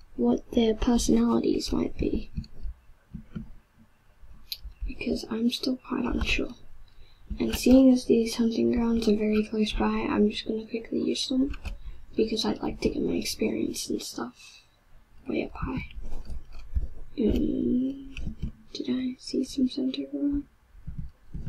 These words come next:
No. Oh. Oh. Okay, I didn't really need some. Hello.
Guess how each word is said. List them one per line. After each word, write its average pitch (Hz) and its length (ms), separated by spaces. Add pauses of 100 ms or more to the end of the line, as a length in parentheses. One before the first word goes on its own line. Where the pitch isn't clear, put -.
(1160)
No. 247 600 (1400)
Oh. - 160 (800)
Oh. 185 200 (360)
Okay, 214 320
I - 140
didn't 220 220
really 226 240
need 220 220
some. - 260 (880)
Hello. 208 540